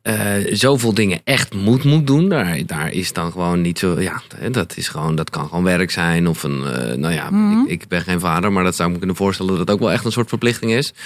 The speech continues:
Speaker 2: Ja.
Speaker 1: Maar je wil gewoon sowieso die hobby doen of die passie uitvoeren of dat project waar je vooralsnog, eh, helemaal geen stuiver aan verdient.
Speaker 2: Mhm.
Speaker 1: Dat is dan toch ook, hè, ik bedoel, een grens,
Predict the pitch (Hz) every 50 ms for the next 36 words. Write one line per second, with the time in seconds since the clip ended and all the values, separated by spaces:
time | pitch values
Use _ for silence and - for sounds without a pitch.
0 | - - - - - - - _ - - 92 107 98 90 82 - - 92 113 151
1 | 170 170 160 - - _ _ _ - _ - - - 139 131 147 151 147 131 113
2 | 127 131 151 156 147 120 131 135 143 143 156 151 147 131 - - - _ _ _
3 | _ - 123 131 123 107 98 120 127 110 123 113 107 107 104 101 101 101 101 -
4 | - 104 - - 107 - - 113 113 110 - - 101 90 92 98 - - 104 98
5 | 98 101 98 98 98 - 98 - - 110 101 98 95 98 101 - - 104 95 92
6 | 95 95 90 - 104 101 90 - 104 98 92 - - - - 76 82 78 80 82
7 | 73 71 67 58 55 52 52 53 60 64 76 69 67 65 64 62 73 90 104 98
8 | 92 92 - 104 95 92 - 110 101 95 90 101 98 92 90 90 - 90 95 120
9 | - - _ _ _ - - - _ - - _ _ - 202 208 202 143 139 -
10 | - 180 175 165 - 160 123 107 - 113 98 - - 104 107 101 - - - -
11 | _ _ _ _ _ _ _ _ - 117 139 147 156 113 107 120 120 117 110 110
12 | 117 - - 131 139 143 131 -